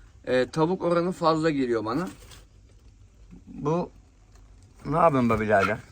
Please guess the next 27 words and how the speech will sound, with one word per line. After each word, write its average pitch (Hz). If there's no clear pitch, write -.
Ha? 123
Maşallah. 85
Yavrular 165
iyi, 175
iyi. 160
Maşallah 160
var. 190
Yani 123
kanat 147
renkleri 151
falan 151
şu 151
an 147
için 143
iyi. 143
İbik 147
yapıları 147
da 127
güzel. 139
Büyüdükçe 170
form, 170
tip, 190
şekil 170
belli 165
olacak. 170
Ee, 117
bunlar 180